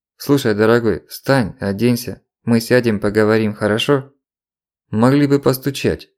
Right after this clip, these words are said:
я сам бы вышел», проворчал Максимов. Резко встал на ноги. «Только без фокусов».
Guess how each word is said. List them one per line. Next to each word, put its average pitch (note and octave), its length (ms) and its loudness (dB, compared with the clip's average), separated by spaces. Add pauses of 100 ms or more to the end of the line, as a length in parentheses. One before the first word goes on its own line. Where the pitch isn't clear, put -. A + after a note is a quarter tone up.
(120)
я A2 200 2
сам B2+ 260 0
бы G#2 120 2
вышел», F#2+ 440 -4 (300)
проворчал F#2+ 440 -2
Максимов. F#2 540 -6 (400)
Резко B2 360 0
встал G#2+ 280 0
на G2+ 160 -2
ноги. - 360 -12 (440)
«Только B2 340 0
без C#3 200 -2
фокусов». - 560 -6